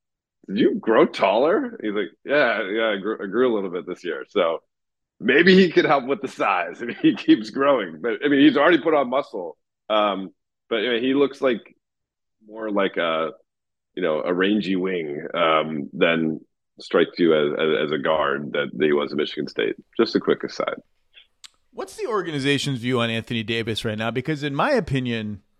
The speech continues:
Speaker 2: the media discourse around Anthony Davis is just spun into la la land, no pun intended. Like, what's the organization's, like, take? I mean, the, the injuries are one thing. He's, he falls a lot.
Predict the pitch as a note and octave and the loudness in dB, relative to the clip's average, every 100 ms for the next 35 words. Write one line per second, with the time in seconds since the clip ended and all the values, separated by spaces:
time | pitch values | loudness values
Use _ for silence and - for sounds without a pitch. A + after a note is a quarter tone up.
0 | _ _ - B2+ C#3 C3+ E3+ F3+ D#3 C#3 | _ _ -6 -2 0 0 -2 2 2 2
1 | B2 C3 - B2+ A#2+ B2+ A#2 A2 A2 G#2 | 0 -2 -2 -2 -2 -2 -2 -2 -4 -6
2 | G#2+ G#2+ G#2+ G#2+ G2 A#2 G2+ B2+ A2+ - | -8 -6 -4 -4 -6 -6 -6 -6 -6 -6
3 | - B2 A#2 A2+ A#2+ A2+ - B2 G#2 G#2+ | 0 0 0 -6 -8 -8 -4 -2 -2 -6
4 | B2+ A2+ A2 A2 G#2 G#2 G2+ G2 G2+ A2+ | -6 -4 -4 -2 -6 -6 -8 -10 -10 -8
5 | G#2+ - G#2+ G2+ G2 G2+ F#2+ F#2+ B2 B2+ | -8 -6 -6 -8 -8 -8 -8 -6 -4 0
6 | F3 - F#3+ F3 C#3+ C3 A2 A2 - A2 | 2 2 0 0 0 -2 -4 -6 -6 -8
7 | G2 - B2+ G#2+ - - B2+ A2+ C3+ G#3+ | -10 -10 -8 -8 -10 -8 -6 -6 -6 -2
8 | G#3+ G3 F#3+ A3 A#3 B3+ B3+ A#3+ A#3+ G3+ | 0 0 0 0 -2 -2 -4 -2 -2 2
9 | E3+ C#3 C3 C3 C3+ C3 B2+ C3 C#3+ C3 | 2 2 0 0 0 0 -2 -4 -4 -4
10 | C3+ D3+ - C#3 D3+ D3 D3 A#2 G#2+ A2+ | -4 -4 0 4 6 6 4 2 0 -4
11 | _ | _